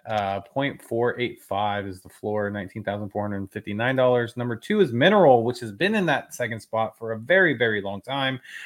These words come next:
A lot of people are just trading this thing, man. And this thing we're both bullish on, uh, because the Merlin chain, they're gonna be one of the first dApps that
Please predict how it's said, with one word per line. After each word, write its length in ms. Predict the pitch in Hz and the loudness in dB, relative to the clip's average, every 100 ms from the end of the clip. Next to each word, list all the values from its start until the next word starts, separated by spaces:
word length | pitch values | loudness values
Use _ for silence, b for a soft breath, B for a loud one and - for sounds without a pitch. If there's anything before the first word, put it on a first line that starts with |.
| B - | B 6
A 40 | |
lot 160 | 147 165 | 8 8
of 80 | |
people 340 | 165 160 156 - | 6 2 4 2
are 440 | 131 135 131 127 120 | 4 6 6 4 2
just 460 | 113 117 - _ | -4 -10 -10 _
trading 480 | - 117 139 135 110 | -2 2 2 0 -4
this 200 | 98 - | -6 -8
thing, 280 | 104 104 101 | -6 -4 -4
man. 280 | 104 107 107 | -4 -2 -4
And 140 | 104 | -6
this 120 | 110 | -8
thing 240 | - 131 117 | -6 -6 -2
we're 120 | 117 | -2
both 320 | 113 117 117 | 2 2 2
bullish 360 | 110 110 110 110 | -2 0 0 -2
on, 260 | 113 113 - B B | -2 -2 -6 B B
uh, 320 | - 110 107 101 - | 0 6 6 4 -2
because 300 | 113 107 101 | -10 -6 -4
the 80 | 110 | -4
Merlin 320 | 107 107 110 | -2 -2 -4
chain, 280 | 104 113 120 | -4 -4 -4
they're 120 | 113 | -4
gonna 140 | 104 101 | -6 -6
be 120 | 107 | -6
one 160 | 104 | -6
of 80 | 104 | -6
the 80 | 101 | -8
first 360 | - 120 113 - - | -6 -6 -6 -10 2
dApps 520 | 123 139 123 139 - | 6 8 6 2 -6
that 220 | - 107 | 0 0